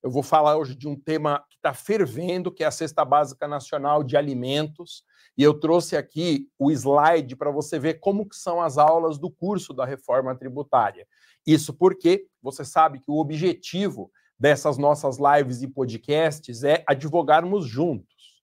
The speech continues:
você e eu. Assim, eu te capacito a defender contribuintes ou servidores públicos e aparecendo uma causa em que você sinta necessidade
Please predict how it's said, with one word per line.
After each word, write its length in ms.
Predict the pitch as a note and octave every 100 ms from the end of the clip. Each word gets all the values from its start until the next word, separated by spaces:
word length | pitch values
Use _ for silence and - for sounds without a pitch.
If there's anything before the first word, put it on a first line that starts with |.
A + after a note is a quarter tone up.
| _
você 600 | B2+ C#3+ - E3 F3 -
e 240 | E3+ F3+ D3+
eu. 240 | A#2+ F#2+ _ _ _ _ -
Assim, 500 | C3+ - E3 G#3 - _ -
eu 140 | D#3
te 120 | D#3 -
capacito 680 | F3+ F#3+ D#3+ - G3+ G3+ F3
a 40 |
defender 460 | D#3+ D3+ D#3+ D#3 D#3
contribuintes 720 | D#3+ D3+ D#3 D#3+ D3 C3 C#3
ou 100 | C#3
servidores 640 | D#3+ C3+ C3+ C#3 D3 D3
públicos 560 | - G3 G3+ F#3+ F#3 D#3
e 60 |
aparecendo 600 | E3 E3 D#3+ D3+ F3+ F#3
uma 180 | F3 E3+
causa 480 | D#3 D#3 C#3+ B2+ C#3
em 60 | C3+
que 100 | C#3
você 300 | D3+ D#3+ C#3
sinta 320 | F3+ E3+ D#3
necessidade 1160 | D#3 A3 A#3 G#3 F3+ G3+ C#3 C3+ C#3 C3 C#3+